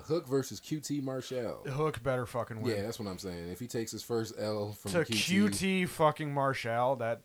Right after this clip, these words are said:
Speaker 2: that's a fucking joke.
Speaker 1: It's like, "Ah, we swerved you guys."
Speaker 2: Huh,
Speaker 1: No, that's
Speaker 2: that's,
Speaker 1: just fucking
Speaker 2: no,
Speaker 1: dumb. <laughs>
Speaker 2: that's
Speaker 1: Sorry.
Speaker 2: stupid.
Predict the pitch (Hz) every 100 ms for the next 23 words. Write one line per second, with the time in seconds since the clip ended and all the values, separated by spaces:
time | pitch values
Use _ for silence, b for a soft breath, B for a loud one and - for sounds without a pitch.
0 | - 117 - 104 - 95 90 85 82 -
1 | - 98 117 107 104 107 98 113 120 104
2 | 101 95 87 170 165 165 123 107 135 123
3 | - 123 135 135 123 92 104 160 226 190
4 | 143 147 160 - 104 92 -